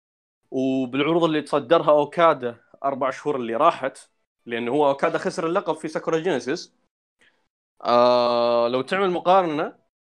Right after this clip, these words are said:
آه، تقريبًا نايتو كل العروض اللي هو تصدرها باع أكثر من أوكادا. كلها. يعني عرض، يعني الكينجدوم هذا العام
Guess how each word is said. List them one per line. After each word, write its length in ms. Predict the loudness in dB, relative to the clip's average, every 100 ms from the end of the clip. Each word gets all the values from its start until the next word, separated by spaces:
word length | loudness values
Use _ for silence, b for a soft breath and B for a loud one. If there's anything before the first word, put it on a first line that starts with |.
| _ -6
آه، 240 | -2 -2
تقريبًا 460 | -4 -6 -4 -2 0
نايتو 320 | 2 0 -2
كل 280 | -8 -2 0
العروض 440 | 0 -2 -4 -4
اللي 180 | -6 -4
هو 120 | -4
تصدرها 560 | -4 -4 0 0 2 0
باع 320 | 4 4 4
أكثر 260 | -2 -6 -8
من 340 | -8 -10 -10
أوكادا. 380 | -10 -6 -6 -8 _ _ _ _ _
كلها. 280 | 4 4 2 B B 2
يعني 140 | 8
عرض، 300 | 8 6 0
يعني 160 | 2 2
الكينجدوم 600 | 4 4 6 4 4 -2 4
هذا 240 | 6 6
العام 480 | 6 4 2 -2